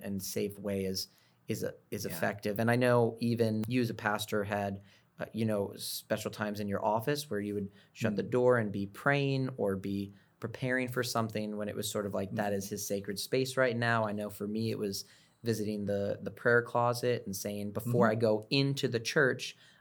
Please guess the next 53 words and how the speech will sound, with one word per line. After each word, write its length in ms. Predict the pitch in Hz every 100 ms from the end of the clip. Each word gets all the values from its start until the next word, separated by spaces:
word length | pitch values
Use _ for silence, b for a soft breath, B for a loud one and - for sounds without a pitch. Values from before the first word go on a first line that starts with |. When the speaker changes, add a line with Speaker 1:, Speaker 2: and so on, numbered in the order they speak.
| -
Speaker 1:
I'm 120 | 113
going 260 | 113 110 107
to 60 |
go 260 | 104 104 104 -
to 320 | - 127 120
the 100 | 113
prayer 340 | 110 131 127
room 280 | 113 107 104
Speaker 2:
Mm-hmm. 40 | 98
Speaker 1:
that 160 | 107
is 180 | 107 -
separate 500 | - 135 123 113 -
from 140 | 113
the 80 | 104
building 600 | 98 123 117 110 101 101 b b -
to 80 |
kind 200 | - 117
of 80 | 110
have 280 | - 110 98
that 320 | 104 104 107 b b b
space 400 | - - 107 98
to 80 | 98
prepare 320 | 101 101 107
myself, 540 | 101 98 135 131 131 -
prepare 240 | 101 104
my 120 | 95
heart 420 | 95 113 110 110
for 360 | - 101 98 95 -
what 200 | 101 107
we're, 220 | 101 92 101
what 180 | 104
we're 100 | 101
about 260 | 95 92 92
to 80 | 98
do. 240 | 101 95
So 160 | 95 107
that's, 260 | 110 - -
yeah, 140 | 107 95
that's 200 | 98 95
Speaker 2:
Yeah. 60 |
Speaker 1:
extremely 460 | - - 104 98 92
Speaker 2:
Yeah. 80 | 92
Speaker 1:
valuable. 380 | 120 110 101 - - -
Speaker 2:
That's 220 | 127 127
a 40 |
good 220 | 120 113 -
point 300 | 117 104 -
to, 220 | - 113
to 140 | -
prepare 440 | 107 110 - 107 104
for 540 | - 113 107 104 101
times 340 | 98 87 92
of 180 | 92 85